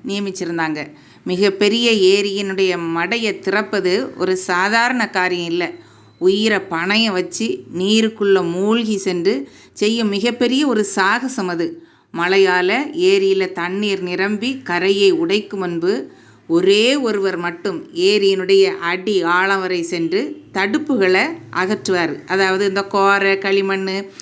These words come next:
இதெல்லாம் வச்சு அடைச்சிருப்பாங்க பார்த்தீங்களா, அதை எடுத்துருவாங்க. இப்போ புயல் வேகத்துல அந்த தண்ணி அப்படியே இழுத்துட்டு ஒரு புறத்துலேருந்து மறுபுறம் வரும். அந்த வேகத்துல மடை திறந்தவரையும் அந்த மடைக்குள்ள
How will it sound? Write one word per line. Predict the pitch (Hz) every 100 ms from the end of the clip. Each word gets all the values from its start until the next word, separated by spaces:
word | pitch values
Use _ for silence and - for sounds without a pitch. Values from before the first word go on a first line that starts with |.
| -
இதெல்லாம் | 196 214 208
வச்சு | 202 214
அடைச்சிருப்பாங்க | 190 233 277 226 220 208
பார்த்தீங்களா, | 190 196 185 233 196 - -
அதை | - 190 226 202
எடுத்துருவாங்க. | 202 247 208 180 170 -
இப்போ | _ 185 214 269 - - _
புயல் | - 220 240 302 302 226
வேகத்துல | 220 240 247 226 208 202 254 -
அந்த | - 196 196
தண்ணி | 196 214 233 254
அப்படியே | 208 190 226 226 208
இழுத்துட்டு | 233 247 226 -
ஒரு | 214 208 202
புறத்துலேருந்து | 208 220 226 226 254
மறுபுறம் | 196 196 202 196
வரும். | 185 196 175 - -
அந்த | 175 190
வேகத்துல | 175 185 208 226 233 208 247 311 - - - -
மடை | 196 226 277 285
திறந்தவரையும் | 240 233 277 277 262 262 277 330 -
அந்த | 214 226
மடைக்குள்ள | 220 220 247 247 247